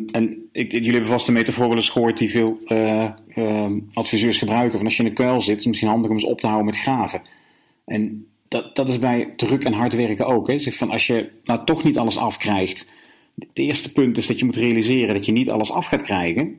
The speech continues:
En als je daar niet op de ene manier kan, bij kan ontspannen, is dat wat je probeert te doen, zit nog meer spanning op. Dus je moet op de een of andere manier strategieën leren om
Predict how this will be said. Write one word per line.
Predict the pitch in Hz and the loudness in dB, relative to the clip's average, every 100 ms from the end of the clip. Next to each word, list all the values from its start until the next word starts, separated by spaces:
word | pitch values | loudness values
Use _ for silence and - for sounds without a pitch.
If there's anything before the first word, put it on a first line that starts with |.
| - - | -16 -6
En | 120 117 - - - | 0 0 -2 -10 -8
als | 120 - | -2 0
je | |
daar | 120 123 | 2 2
niet | 127 156 | 2 2
op | 127 | 2
de | 123 | 2
ene | 131 127 | 2 2
manier | 120 120 117 113 - - _ | 2 2 2 0 -6 -16 _
kan, | - 120 120 - | -4 -2 -2 -2
bij | 117 | -2
kan | 120 113 | 0 0
ontspannen, | 113 - 185 147 113 - - - | 0 2 2 2 0 -4 -12 -12
is | - 117 | -6 -2
dat | 131 123 | 0 2
wat | 120 | 0
je | - | 0
probeert | - 120 170 165 | 0 4 4 4
te | |
doen, | 113 107 110 | 2 2 0
zit | 123 147 | 0 2
nog | 170 165 | 2 2
meer | 123 | 0
spanning | - 98 90 | 2 0 0
op. | 92 92 - _ _ _ _ _ | -2 -4 -12 _ _ _ _ _
Dus | - | -2
je | - | 2
moet | 120 170 208 - - | 4 2 0 -4 -4
op | 123 | 0
de | 117 | 2
een | |
of | 156 | 2
andere | 151 139 | 2 2
manier | 131 | 0
strategieën | 131 120 113 101 156 147 | 0 -4 -2 0 2 4
leren | 135 135 131 127 - | 2 2 0 -2 0
om | 123 123 - | 0 0 -2